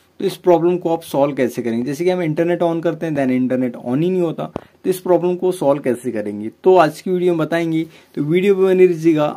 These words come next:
और आप हमारे चैनल पे पहली बार विजिट कर रहे हैं, तो प्लीज दोस्तों,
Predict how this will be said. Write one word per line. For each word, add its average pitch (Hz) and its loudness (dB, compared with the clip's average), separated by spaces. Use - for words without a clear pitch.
और 135 -2
आप 139 2
हमारे 127 -2
चैनल 160 -2
पे 160 0
पहली 135 0
बार 160 4
विजिट 156 -2
कर 120 -4
रहे 123 -2
हैं, 131 -4
तो 131 -10
प्लीज 175 -4
दोस्तों, 165 -6